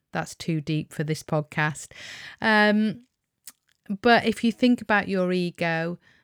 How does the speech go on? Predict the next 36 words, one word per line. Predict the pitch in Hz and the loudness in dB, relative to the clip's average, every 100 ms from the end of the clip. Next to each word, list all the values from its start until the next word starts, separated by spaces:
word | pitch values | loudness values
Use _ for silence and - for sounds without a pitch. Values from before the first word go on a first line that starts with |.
| - | -8
and | 190 180 | -4 -4
that | 175 - | -4 -6
shame | - 185 180 180 180 | -2 0 2 0 0
and | 170 170 | -2 -2
that | 165 170 | -4 -2
worry | 185 180 180 | 0 2 0
that | 160 165 | -2 -4
we | 170 165 | -4 -6
have, | 180 175 170 | -4 -4 -2
what | 170 165 | -4 -4
will | 175 165 | -6 -8
people | - 180 180 | -6 -6 -6
think, | 170 175 175 175 | -6 -4 -4 -4
that | 165 165 - | -8 -8 -6
judgment, | 185 180 - 160 160 180 202 _ - - _ _ _ | -4 -4 -6 -4 -4 -6 -10 _ -20 -20 _ _ _
and | 202 190 | -6 -4
put | - 202 | -4 -4
that | 214 196 | -4 -6
to | - 208 | -6 -4
one | 196 190 | -2 -2
side | 208 208 202 | -2 -2 -2
for | - 190 | -4 -4
a | |
moment | 180 170 170 170 | -2 -2 -6 -6
and | 185 180 | -4 0
really | 185 185 180 | 0 0 -2
think | - 180 - | -2 -6 -4
about | 175 165 | -4 -2
your | 180 170 | -4 -4
strong | - - 185 165 160 | -8 -6 -4 -4 -6
purpose, | - 185 180 - 160 170 - - - - - - - _ - | -4 -2 -2 -4 -8 -8 -10 -16 -20 -20 -20 -20 -20 _ -4
then | 214 202 202 202 202 202 - _ _ _ - | 0 2 4 2 2 0 -4 _ _ _ -2
think | 226 208 | 0 0
about | 220 208 202 202 190 _ _ _ _ _ _ _ _ _ _ | -2 0 0 -2 -4 _ _ _ _ _ _ _ _ _ _
what | 214 220 220 - | 0 2 2 -2
it | 220 | -6